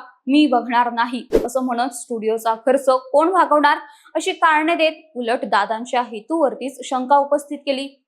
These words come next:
प्रभाकर यांच्या या वागण्यामुळे दादा अतिशय संतापले होते, पण फक्त प्रभाकर बाबांचा मुलगा आहे म्हणून त्यांनी त्यांचा राग आवरला. बाबा हे सगळे ऐकत होते. "दादा गप्प बसा," असं ते म्हणाले.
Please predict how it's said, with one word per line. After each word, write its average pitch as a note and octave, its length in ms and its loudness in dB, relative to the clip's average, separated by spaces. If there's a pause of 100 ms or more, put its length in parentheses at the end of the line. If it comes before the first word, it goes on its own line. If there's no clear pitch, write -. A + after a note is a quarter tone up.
(300)
प्रभाकर C4 540 2 (160)
यांच्या A3 360 -2
या A#3 200 0
वागण्यामुळे C4 680 0
दादा G3 280 4
अतिशय C#4 540 -2
संतापले C4 560 -4
होते, C#4+ 500 -2 (160)
पण F4+ 120 2
फक्त F#4 260 0
प्रभाकर D4 640 0
बाबांचा A#3 560 0
मुलगा A3+ 340 -2
आहे C#4+ 200 2 (360)
म्हणून B3+ 320 -4
त्यांनी A#3+ 480 -4
त्यांचा A#3 320 -2
राग A#3 220 4
आवरला. B3 460 2 (380)
बाबा A3 340 2 (100)
हे D4 80 -8
सगळे D4+ 360 2
ऐकत D4 380 2
होते. D#4 540 -2 (200)
"दादा C#4 400 6 (260)
गप्प A#3 220 -4
बसा," C4 400 0 (200)
असं B3 160 -10
ते B3 100 -8
म्हणाले. A3 360 -4